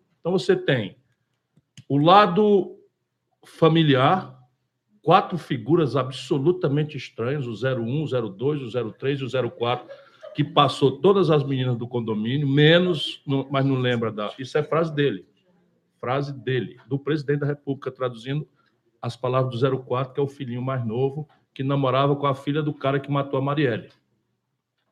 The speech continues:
Veja, veja onde nós estamos. O outro grupo é um grupo de malucos, lunáticos mesmo,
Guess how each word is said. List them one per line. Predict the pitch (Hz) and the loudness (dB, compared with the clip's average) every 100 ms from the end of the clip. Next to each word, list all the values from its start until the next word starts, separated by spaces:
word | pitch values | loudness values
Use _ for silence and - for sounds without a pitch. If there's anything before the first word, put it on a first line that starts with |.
| _ _ _ | _ _ _
Veja, | 123 190 220 151 | 4 6 6 4
veja | 185 226 254 | 4 4 0
onde | 214 | -2
nós | 214 | -2
estamos. | 196 - 127 95 - - _ _ _ _ _ _ | -2 -2 -2 -2 -10 -20 _ _ _ _ _ _
O | 220 | 8
outro | 220 208 208 | 10 10 6
grupo | 156 202 240 233 233 - - | 6 6 4 0 -8 -8 2
é | 180 | 4
um | 202 | 4
grupo | 151 180 190 | 6 6 4
de | 156 185 | 2 4
malucos, | 190 151 147 185 - 110 | 6 6 6 6 0 2
lunáticos | 143 147 131 160 - 117 101 | 4 4 4 2 -2 -12 -8
mesmo, | 107 143 143 92 | -6 -4 -6 -10